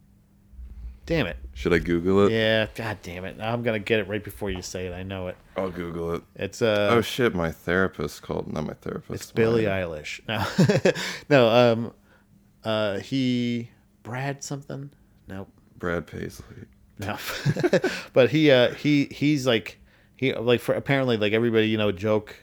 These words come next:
Speaker 1: "Oh, it's probably about sixty-nine."
Speaker 2: Bryan Adams.
Speaker 1: Bryan Adams, that's what it is. He would, uh,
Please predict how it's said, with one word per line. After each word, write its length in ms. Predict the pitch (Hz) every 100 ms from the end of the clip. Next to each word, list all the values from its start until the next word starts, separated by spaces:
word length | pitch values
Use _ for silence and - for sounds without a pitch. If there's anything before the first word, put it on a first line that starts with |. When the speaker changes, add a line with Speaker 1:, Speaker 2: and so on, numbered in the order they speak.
| _ -
Speaker 1:
"Oh, 160 | 127
it's 120 | 110
probably 260 | - 120 120
about 200 | 120 120
sixty-nine." 440 | - 92 95 101
Speaker 2:
Bryan 20 | 90
Adams. 280 | 82 78
Speaker 1:
Bryan 280 | 110 113 110
Adams, 420 | 95 90 82 80
that's 240 | 92 87 -
what 100 | 69
it 100 | 52
is. 120 | - - - - - - - -
He 140 | 127
would, 140 | 123 113
uh, 240 | 104